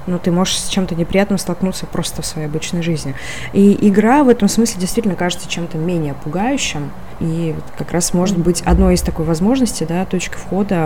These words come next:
Speaker 1: м, собственно, в-, войти в контакт с собой и дальше уже решать, ну, э, как продолжать эту работу, да. То ли я буду там периодически приходить в игры, задавать на вопросы,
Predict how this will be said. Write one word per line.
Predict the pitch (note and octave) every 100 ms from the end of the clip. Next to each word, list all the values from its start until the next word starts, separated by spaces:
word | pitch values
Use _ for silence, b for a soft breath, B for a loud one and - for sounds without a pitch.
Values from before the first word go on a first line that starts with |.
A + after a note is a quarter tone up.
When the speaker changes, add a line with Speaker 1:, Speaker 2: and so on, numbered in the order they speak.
| -
Speaker 1:
м, | D3+ D3+ -
собственно, | - D#3+ - D#3
в-, | - D#3+ - - - -
войти | E3 D#3 -
в | G#3+
контакт | F3 D#3+ D#3+ -
с | -
собой | D#3 D#3+ A3 G#3
и |
дальше | D3 D#3+ D#3+ D3+
уже | D#3
решать, | D#3 D3 D#3 E3+ - B B B -
ну, | - C#3 F#3
э, | - D#3 - - - -
как | - -
продолжать | F3+ D#3+ E3+ E3+ E3 -
эту | D3+
работу, | D3+ D3+ D3 C#3
да. | C#3 D#3 E3+
То | - D#3+
ли |
я | D3+ D3
буду | D3+ C#3+
там | D3 C#3 -
периодически | E3 D#3 A#3 D4 C#4 -
приходить | A3 G#3 G#3 F#3+ F#3+ -
в |
игры, | F#3+ F3+ F3+
задавать | E3+ F3 E3+ E3
на | E3
вопросы, | D#3+ D#3+ E3 E3+ -